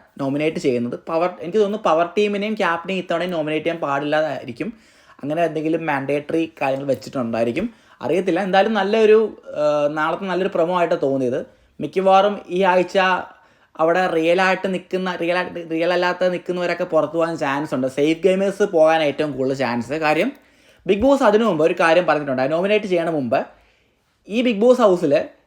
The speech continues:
നീതി പുലർത്തി വയ്ക്കാത്തതും ഗെയിം കളിക്കാത്തതും അതുപോലെ സേഫ് ഗെയിം ഉള്ളവരും അതുപോലെ തന്നെ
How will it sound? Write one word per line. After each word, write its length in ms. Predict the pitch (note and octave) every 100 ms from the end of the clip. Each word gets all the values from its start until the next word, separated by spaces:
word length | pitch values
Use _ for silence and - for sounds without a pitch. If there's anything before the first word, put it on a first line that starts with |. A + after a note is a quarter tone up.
| E3
നീതി 280 | F3+ G#3 A#3+
പുലർത്തി 260 | G#3 - F3+
വയ്ക്കാത്തതും 420 | C#3 D3 C3+ D3
ഗെയിം 160 | D#3+ F3 G3
കളിക്കാത്തതും 560 | E3 D#3+ D3 C3+ C3+ -
അതുപോലെ 320 | D3 E3 F3+
സേഫ് 320 | F3+ E3+ F#3+ F3+
ഗെയിം 160 | G3 F3+
ഉള്ളവരും 380 | C#3+ A#2+ C3+ A3 - _ _ _ _ -
അതുപോലെ 340 | E3+ F#3+ G#3+ G3+
തന്നെ 180 | F#3